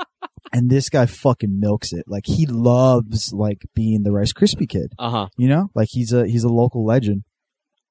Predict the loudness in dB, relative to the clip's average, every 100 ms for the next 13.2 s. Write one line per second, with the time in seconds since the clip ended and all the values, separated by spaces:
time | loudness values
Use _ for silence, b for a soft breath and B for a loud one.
0 | _ -6 -2 0 0 0 0 0 0 0
1 | 2 2 2 0 2 0 0 -2 -2 -4
2 | -4 -6 -10 -6 -2 0 -2 -6 -6 0
3 | 0 0 -2 -2 -2 -2 0 2 2 -2
4 | 0 -2 0 -4 -4 -4 -4 -2 0 2
5 | 2 0 -4 -4 -4 -6 -8 -8 -8 -8
6 | -6 -6 -4 2 4 4 2 -2 -4 -4
7 | 0 0 -2 -6 -10 b b b 0 0
8 | 0 -4 -2 0 0 -6 -18 _ _ _
9 | _ -6 -4 -2 -6 -12 _ -2 0 0
10 | 0 2 2 2 0 2 0 0 -2 -4
11 | -2 0 0 2 2 0 -2 _ _ -6
12 | -2 -2 -2 -4 -6 -10 -2 2 2 0
13 | -2 -4